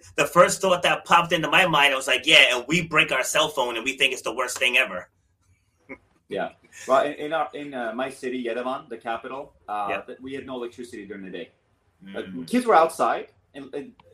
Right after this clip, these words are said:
Speaker 2: not making up a story, like, hundred percent
Speaker 1: Yeah.
Speaker 2: true story. We're playing outside until we can't see each other. And every night, we'll probably get, I don't know, it was, like,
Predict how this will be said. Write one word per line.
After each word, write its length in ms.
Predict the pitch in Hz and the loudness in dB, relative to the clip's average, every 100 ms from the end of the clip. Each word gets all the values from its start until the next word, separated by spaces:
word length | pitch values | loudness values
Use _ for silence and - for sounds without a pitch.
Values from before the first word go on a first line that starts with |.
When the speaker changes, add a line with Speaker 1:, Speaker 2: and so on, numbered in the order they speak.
| - | -8
Speaker 2:
not 160 | 143 | -6
making 220 | 147 143 135 | -6 -8 -8
up 100 | - | -8
a 40 | |
story, 220 | - 90 82 | -10 -12 -14
like, 120 | - | -12
hundred 200 | 123 139 | -10 -8
percent 240 | 92 - | -8 -10
Speaker 1:
Yeah. 40 | - | -12
Speaker 2:
true 80 | |
story. 320 | 117 110 87 - _ _ - | -16 -12 -14 -14 _ _ -8
We're 120 | 139 | -8
playing 360 | - 175 240 214 | -6 -6 -4 -2
outside 560 | 175 - 131 113 117 - - | -4 -2 -4 -4 -6 -12 -18
until 420 | 175 - 208 196 | -18 -12 -12 -10
we 100 | 175 | -12
can't 320 | - 185 131 | -14 -14 -14
see 280 | - - 202 | -18 -18 -14
each 200 | 185 - | -14 -10
other. 400 | 101 95 98 131 _ _ _ _ 147 | -10 -8 -8 -10 _ _ _ _ -12
And 120 | 143 - | -8 -4
every 240 | 214 254 | -4 -4
night, 320 | 208 185 190 - | -6 -6 -8 -14
we'll 180 | 147 156 | -14 -12
probably 360 | 165 175 175 | -8 -6 -6
get, 180 | 170 - | -8 -6
I 80 | 139 | -6
don't 120 | 135 | -6
know, 60 | 113 | -8
it 40 | |
was, 100 | 110 | -10
like, 160 | 101 | -12